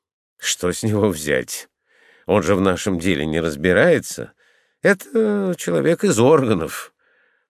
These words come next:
Через год и три месяца Семёна Семёновича перевели на другой руководящий пост.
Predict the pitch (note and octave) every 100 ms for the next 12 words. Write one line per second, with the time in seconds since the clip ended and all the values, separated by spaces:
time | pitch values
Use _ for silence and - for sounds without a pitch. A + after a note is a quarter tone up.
0 | _ _ - - C#3 C#3 A2+ F2+ B2+ C#3
1 | A#2 G#2 - F#2 F2+ G#2 D3 - B2 -
2 | G#2 - E2+ G2 A#2+ F#2+ - D#2 G2 G#2
3 | F#2+ F2 - F#2 - G2+ G#2 G2 G#2 G#2+
4 | G#2+ F#2+ F#2+ F2+ F2+ E2 F#2+ D#2 D2+ -
5 | D#2 D2 D2 C2+ - - B1+ - B1 -
6 | - _